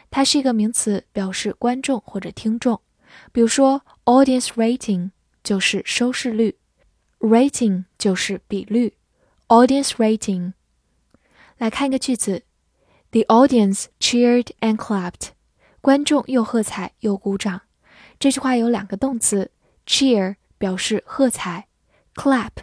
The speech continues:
就是鼓掌拍手。好，慢慢来读。The audience cheered and clapped.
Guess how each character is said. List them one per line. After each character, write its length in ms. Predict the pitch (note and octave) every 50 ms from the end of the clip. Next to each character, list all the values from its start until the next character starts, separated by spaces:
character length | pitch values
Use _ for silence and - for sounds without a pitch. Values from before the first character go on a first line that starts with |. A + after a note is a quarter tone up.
| - _ _ _ _
就 180 | - A3 G3+
是 280 | G3 - - F#3 - -
鼓 200 | - - G3+ G#3+
掌 240 | A3+ - A#3 F3 - _ -
拍 200 | - - C4+ C4+
手。 300 | - - G#3+ F#3 - - _ _ _ _ _ _ _ _ _ _ _ _ _
好， 240 | - - G#3 F#3 - -
慢 120 | G#3 G3
慢 80 | G3 F#3+
来 160 | F3+ F3+ F#3
读。 280 | - F#3+ F#3 F#3 - - _ _ _ _ _ _ _ _ _ _ _ _ _
The 400 | A3 G#3+ A3 G#3+ A3 A#3 C4 - _ _ _ _ _
audience 640 | - A#3+ B3+ B3 G#3+ G#3+ G3 F#3+ F3+ F#3 F#3+ - - - _ _ _ _ _ _
cheered 540 | - - - C4+ C4 A#3 G3+ F#3+ F#3+ F#3 - - _ _ _ _ _
and 380 | - A3 A3 A3 A3+ A3+ A#3+ - - _ _ _
clapped. 540 | - - - A3+ G3+ F#3 F#3 - - - -